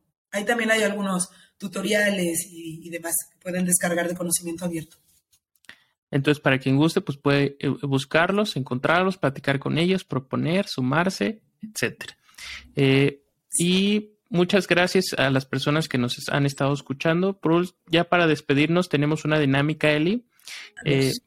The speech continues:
Speaker 2: me, me gustaría que l-, me hicieras una pregunta a la primer per-, a la siguiente persona que esté en este podcast. Eh, digamos, to-, igual es del ramo, eh, creativo, cultural y artístico. ¿Qué gust-, qué te gustaría preguntarle a esa persona?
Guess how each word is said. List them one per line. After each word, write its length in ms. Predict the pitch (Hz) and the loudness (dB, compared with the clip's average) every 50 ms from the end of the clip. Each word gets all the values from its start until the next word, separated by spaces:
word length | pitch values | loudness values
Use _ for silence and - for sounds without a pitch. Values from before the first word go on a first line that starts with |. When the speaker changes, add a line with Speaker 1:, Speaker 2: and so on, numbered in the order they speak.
| _ | _
Speaker 2:
me, 220 | _ 151 160 151 - | _ -8 -6 -6 -4
me 160 | - 156 147 | 0 0 2
gustaría 480 | 139 139 139 - - 135 139 147 156 151 | 2 2 0 2 0 2 4 4 2 2
que 260 | - 165 160 - _ _ _ _ _ _ _ _ _ _ _ _ _ _ - | 0 -2 -2 -2 _ _ _ _ _ _ _ _ _ _ _ _ _ _ 0
l-, 220 | 151 147 139 - - | 2 4 4 4 4
me 180 | 147 143 139 139 | 4 4 4 2
hicieras 460 | 139 - - 165 165 175 180 - - | 0 2 2 2 4 4 2 0 2
una 220 | 165 170 175 170 | 2 2 2 2
pregunta 680 | - 156 139 135 147 160 165 165 - 202 208 214 - _ _ _ - | 2 2 2 4 4 2 2 2 2 0 0 0 -2 _ _ _ -4
a 120 | - 143 | -2 2
la 260 | 139 135 135 135 - | 2 2 2 0 0
primer 420 | - 143 139 143 151 160 160 - - | 0 2 2 4 4 4 2 2 0
per-, 220 | 185 170 - 147 | 0 0 2 0
a 80 | 147 135 | 0 0
la 120 | 139 135 | 0 0
siguiente 420 | - 147 143 151 151 156 156 165 | 0 2 2 2 2 2 0 -2
persona 520 | - - 139 135 - - 143 135 139 147 139 | 0 0 -2 -2 0 0 2 2 2 0 0
que 120 | - 123 | 0 -2
esté 240 | 120 - - - 131 | -2 -2 -2 -4 -2
en 80 | 127 127 | 0 0
este 240 | 127 131 - - 135 | -2 -2 -4 -8 -10
podcast. 580 | 135 - 123 123 - - - 135 - - _ _ _ - - - - - - - _ _ - | -4 -2 -4 -4 -4 -6 -14 -14 -14 -14 _ _ _ -20 -20 -20 -20 -20 -20 -20 _ _ -4
Eh, 440 | - 147 139 131 131 127 127 135 - _ _ _ _ _ _ _ _ _ _ _ _ - | 0 2 4 4 4 4 2 0 -4 _ _ _ _ _ _ _ _ _ _ _ _ -2
digamos, 400 | - 135 135 131 135 143 139 - | 0 2 4 4 4 2 2 2
to-, 260 | - 143 139 127 - - | 0 2 2 2 2 2
igual 300 | 143 127 131 127 135 139 | 2 4 4 4 4 4
es 80 | 139 | 4
del 140 | 139 127 120 | 4 2 2
ramo, 460 | 123 123 127 131 135 131 131 135 - - | 2 0 0 2 2 2 2 0 -2 -2
eh, 160 | 151 147 135 - | -4 -4 -4 0
creativo, 480 | - 117 117 - - 139 143 151 151 | 0 -2 -2 0 0 0 0 0 -2
cultural 400 | - 131 123 - 117 120 123 131 | -2 -4 -4 -2 0 0 2 2
y 60 | 135 | 2
artístico. 600 | 131 135 135 156 160 160 - 175 - - 190 185 | 0 0 0 -2 -4 -2 -4 -10 -4 -4 -6 -4
¿Qué 160 | - - 147 147 | -2 -4 -2 0
gust-, 320 | 160 160 156 - - - - | 0 -2 -2 -4 -10 -6 0
qué 120 | - 180 | 0 0
te 140 | 175 175 196 | 4 4 4
gustaría 500 | 190 175 - - 156 139 139 143 143 143 | 4 4 2 0 0 2 2 2 2 2
preguntarle 360 | - 135 131 131 139 135 135 | 0 -2 0 2 2 2 2
a 20 | 139 | 0
esa 160 | - - 139 | -2 -6 -8
persona? 560 | - - 131 135 - 151 156 175 208 277 | -8 -8 -6 -2 0 2 2 2 2 0